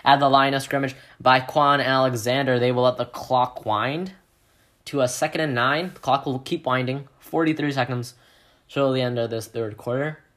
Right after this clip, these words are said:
Seventeen thirteen from Levi Stadium.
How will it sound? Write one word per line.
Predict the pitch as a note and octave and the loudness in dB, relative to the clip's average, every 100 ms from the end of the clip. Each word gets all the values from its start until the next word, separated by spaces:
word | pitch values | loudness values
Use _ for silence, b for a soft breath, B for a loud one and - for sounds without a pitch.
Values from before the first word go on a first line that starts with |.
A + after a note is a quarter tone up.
| _ _ _ _ _ _ _ _ _ _ _ _ - | _ _ _ _ _ _ _ _ _ _ _ _ 0
Seventeen | B3 B3 A#3+ A3 | 2 2 2 4
thirteen | A#3+ A#3+ A3 | 4 4 0
from | F#3+ E3 | 2 4
Levi | E3 D3 C#3+ | 6 6 4
Stadium. | - C#3+ D#3 G3 | 2 0 0 -2